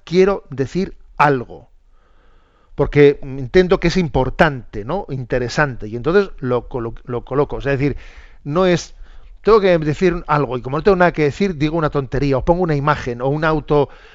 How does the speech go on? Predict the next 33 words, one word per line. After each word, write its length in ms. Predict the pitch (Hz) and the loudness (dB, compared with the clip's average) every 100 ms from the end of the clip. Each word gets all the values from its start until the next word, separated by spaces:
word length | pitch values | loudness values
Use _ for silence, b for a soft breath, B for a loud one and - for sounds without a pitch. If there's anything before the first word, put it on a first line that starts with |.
| B - - | B -14 -4
A 100 | 131 | -2
ver, 180 | 120 | -2
no. 260 | 123 135 - b b | 0 -2 -2 b b
Comunicar 680 | - 143 143 147 - 247 - | -2 0 2 0 2 2 2
con 240 | 156 143 | 0 0
intención 1000 | 139 135 127 135 131 127 - 180 214 214 - | -2 -4 -4 -2 -4 -6 -4 -2 -2 -6 -4
y 140 | 156 | -4
con 300 | - 143 127 | -2 -4 -4
contenido. 840 | - 131 123 131 123 139 104 87 - - - - - - - - - - - | -4 -4 -4 -6 -4 -4 -6 -12 -18 -20 -20 -20 -20 -20 -20 -20 -20 -20 -20
¿Mm? 100 | 131 226 - - - - - - - - - b b - | -20 -20 -20 -20 -18 -16 -16 -20 -20 -20 -20 b b -10
Y 80 | 127 | -2
por 160 | 143 | 2
último, 460 | 156 135 113 90 85 - - - | 2 0 -8 -14 -18 -20 -20 -12
el 100 | 123 | -8
último 280 | 123 139 131 | -4 -4 -4
consejo, 420 | 123 110 131 107 | -6 -6 -8 -8
dice: 320 | 107 104 101 b b b b b b b | -14 -14 -16 b b b b b b b
acentuar 720 | 135 147 151 139 123 139 170 175 | -2 0 0 0 -2 2 2 4
lo 200 | 156 - | 0 0
positivo. 680 | 139 - 127 135 107 90 - - - - - - 139 | -4 -4 -6 -8 -10 -14 -20 -20 -20 -20 -20 -20 -18
¿Mm? 120 | 156 b b b - | -18 b b b -4
Aprovechar 580 | 127 131 131 123 156 147 | -2 0 -2 0 2 2
las 180 | 135 | 0
cosas 320 | - 131 139 147 | -2 -6 -4 2
buenas 380 | 214 208 208 | 4 4 0
y 40 | - | -2
oportunidades 600 | - 123 127 139 160 160 | -4 -4 -2 0 0 0
que 100 | 139 | -4
nos 140 | 127 | -4
ofrecen 320 | 120 139 135 | -2 -2 0
los 100 | 139 | -2
medios 220 | 127 151 165 | -2 -2 -2
sociales 520 | 165 190 170 185 | 0 4 4 2